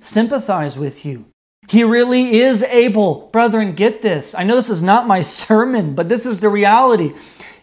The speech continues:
Jesus is truly able to help you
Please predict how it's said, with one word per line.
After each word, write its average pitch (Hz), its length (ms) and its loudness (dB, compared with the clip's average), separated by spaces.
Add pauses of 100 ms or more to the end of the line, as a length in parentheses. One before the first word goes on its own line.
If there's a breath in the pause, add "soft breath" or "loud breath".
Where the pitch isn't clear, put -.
Jesus 247 760 2 (220 loud breath)
is 233 380 2
truly 285 840 2
able 262 720 2
to 208 140 2
help 262 540 0
you 190 460 2